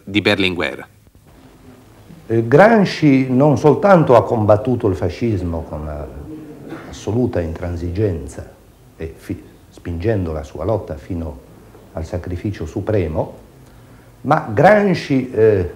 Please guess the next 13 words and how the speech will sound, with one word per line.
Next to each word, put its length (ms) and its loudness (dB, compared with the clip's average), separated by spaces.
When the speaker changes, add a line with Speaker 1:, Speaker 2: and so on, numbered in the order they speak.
Speaker 2:
fin 160 2
dal 180 8
primo 260 2
momento 640 2
si 220 -2
è 80 4
posto 520 4
la 120 6
questione 840 2
di 180 -4
quali 680 4
radici 840 0
sociali, 720 0